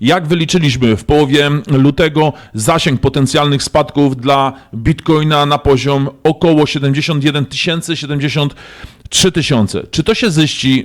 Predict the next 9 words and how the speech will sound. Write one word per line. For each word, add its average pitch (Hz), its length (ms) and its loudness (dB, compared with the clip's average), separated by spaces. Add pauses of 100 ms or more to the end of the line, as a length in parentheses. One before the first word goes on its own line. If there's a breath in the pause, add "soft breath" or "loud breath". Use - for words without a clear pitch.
(140)
Jakiej 160 220 0
metody 175 300 0
żeśmy 151 300 0
użyli? 127 520 2 (520 loud breath)
Zapraszam 156 420 -2
Cię 156 120 -2
na 135 220 4 (260)
konkretną 143 720 2 (220)
analizę 139 720 0